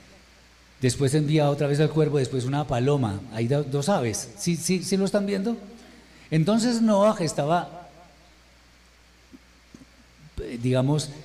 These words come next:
en forma tipológica, estaba anticipándose a esa gran tevilá que fue, o mejor, al, al ritual de la, de la purificación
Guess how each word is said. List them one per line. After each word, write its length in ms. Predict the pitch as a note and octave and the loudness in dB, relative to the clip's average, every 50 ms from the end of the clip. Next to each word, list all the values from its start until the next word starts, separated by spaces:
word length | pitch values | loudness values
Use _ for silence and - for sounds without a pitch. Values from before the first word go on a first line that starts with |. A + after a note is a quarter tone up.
| - - - - - | -20 -20 -20 -18 -6
en 200 | - C#3 D3+ D3+ | -2 0 0 2
forma 500 | C3+ F#3+ G3+ G3 G3+ G3+ G3 - - - | 4 2 2 4 2 0 -2 -4 -10 -6
tipológica, 1080 | - B3 A3 - - - C#3+ C3 B2+ B2 B2+ A#2+ A#2 A2 C3 C3+ B2 - E3+ F3 E3+ - - - - - - | -4 -2 -2 -2 -2 -2 0 0 0 0 0 0 0 0 -2 -4 -2 -2 -2 -2 -2 -4 -8 -14 -18 -8 -4
estaba 360 | C#3 B2 - - C3 C3 C#3+ | -4 -2 0 0 0 2 2
anticipándose 1160 | D3+ D#3 D#3 D3+ C#3+ - E3 C#3+ - D3 C3+ B2+ - D3 C3+ B2+ B2+ C#3 D3+ D3 - F3 E3+ - - - - - | 2 2 2 0 0 -2 -2 -2 -2 -2 -2 0 0 0 2 2 2 0 -2 -2 -2 -4 -4 -6 -10 -16 -16 -8
a 120 | - B2+ | -6 -4
esa 220 | C#3 C3+ - E3 D3+ | -4 -2 -2 -2 -2
gran 280 | D3 E3+ E3+ E3 D3+ | -2 -2 0 -2 -2
tevilá 520 | D#3+ F3 E3+ E3 D3+ C3 A#2+ A#2 A#2 A#2+ A#2+ | 0 0 0 2 2 2 2 2 2 0 0
que 140 | - C3+ A#2+ | -2 -2 -2
fue, 540 | - - A#2 G#2+ G#2+ G#2+ A2 A2 - - - - - - - - - - - - - | -2 -2 0 0 2 0 0 -2 -6 -12 -16 -20 -20 -20 -20 -20 -20 -20 -20 -12 -6
o 120 | C3+ C3 | -4 -4
mejor, 380 | C3+ C3 B2+ C#3 D3+ B2 G2 G#2 | -2 -2 0 0 0 0 0 -2
al, 220 | G#2+ A#2 A#2+ A#2 - | -4 -4 -4 -4 -4
al 320 | B2 B2+ A#2+ A#2 A2+ A2+ A2 A#2 | -4 -4 -4 -4 -6 -8 -8 -4
ritual 460 | B2 C3+ B2+ C3 C3+ E3+ G3+ A3 G#3+ | -2 -2 -2 -2 0 2 2 2 2
de 100 | E3+ E3 | 0 0
la, 160 | D3 C#3 B2+ | 0 0 -2
de 180 | A#2 A#2 B2 A#2 | -4 -4 -4 -4
la 120 | A2+ A2 | -4 -4
purificación 680 | A2 C#3 D3 E3 D#3+ F3 - E3 - - D#3 C#3+ D#3 | -2 0 0 0 0 2 0 0 2 2 2 2 0